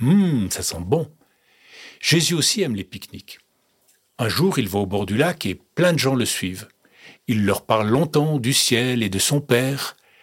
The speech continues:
Il parle tellement longtemps que c'est bientôt la fin de la journée.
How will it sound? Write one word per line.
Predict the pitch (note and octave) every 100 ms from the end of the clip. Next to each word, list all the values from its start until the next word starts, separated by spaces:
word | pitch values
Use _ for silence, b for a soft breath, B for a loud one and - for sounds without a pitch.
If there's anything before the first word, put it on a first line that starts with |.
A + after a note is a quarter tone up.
| B B B B
Il | F#3 G#3
parle | G#3 B2 G2+
tellement | - G#3+ G3
longtemps | D3 C3 C3+ G#3 A#3+ A3
que | -
c'est | C3+ C#3
bientôt | B2 E3+ E3+ A3
la | E3
fin | - - F#3+
de |
la | D#3
journée. | A#2+ A#2+ G#2 F2+